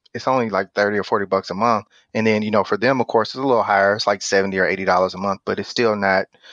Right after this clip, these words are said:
it's still not something that you shouldn't have. It's very important when you're looking at life insurance. Life insurance has four parts, okay, guys?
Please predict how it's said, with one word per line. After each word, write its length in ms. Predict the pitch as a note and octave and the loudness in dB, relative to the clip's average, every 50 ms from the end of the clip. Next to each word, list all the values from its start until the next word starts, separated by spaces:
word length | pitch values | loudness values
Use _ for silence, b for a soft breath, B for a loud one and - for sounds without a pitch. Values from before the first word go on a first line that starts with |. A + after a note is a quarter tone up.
| B B B B B - | B B B B B -8
it's 100 | B2+ - | -6 -2
still 180 | - C#3+ C3+ | 0 0 0
not 160 | C3 A#2+ A2+ | 0 0 -2
something 260 | - - B2 A2 A2+ G#2+ | 0 -2 -2 -2 -2 -2
that 140 | G#2 G2+ | -2 -2
you 60 | A#2+ A#2+ | -2 -2
shouldn't 340 | - - - C#3 G#2+ G2+ | -2 0 0 0 -2 -2
have. 440 | G2 G#2+ A2 A2 A2+ A#2 C3+ C#3 - - _ _ _ - | -2 0 2 2 2 2 0 -4 -8 -16 _ _ _ -2
It's 140 | C#3 B2 G#2+ | -2 -2 -2
very 480 | A2 G2+ G#2 B2 C3 C#3+ D#3 D#3+ D#3+ | -4 -4 -2 0 0 0 0 -2 -2
important 560 | D#3+ D#3 D3+ - - D3 B2+ G#2+ G2+ F2 F#2 - | -4 -4 -4 -4 -2 -2 -2 -2 -4 -10 -12 -8
when 140 | - G#2 G#2 | -8 -4 -2
you're 100 | A2+ A#2 | 0 0
looking 320 | A2 A#2 B2 - - A#2+ | 0 0 -2 -2 0 -2
at 120 | A2 G2 F#2+ | 0 0 2
life 260 | G2+ G#2+ G#2+ - - | 0 0 -2 -4 -6
insurance. 420 | G#2+ G2 - - G2 G2 F#2+ - | -4 -4 -2 -2 -2 -2 -2 -2
Life 200 | - G#2+ A2+ - | -2 -2 -2 -2
insurance 360 | C#3+ C3+ - - B2+ B2 A#2 | -4 -2 0 0 0 0 0
has 280 | - A2 G#2+ G2+ G2 - | 0 0 0 0 0 -4
four 280 | - - A#2+ A#2 A2+ A2 | -4 -2 0 0 0 0
parts, 400 | - - G#2 E2 D2+ - - F2+ | 0 0 0 0 -2 -2 -6 -6
okay, 240 | F2+ - G#2+ G#2 | -2 0 0 0
guys? 320 | G#2 G#2 G#2 G#2 G#2 G2+ | 2 2 2 2 0 -2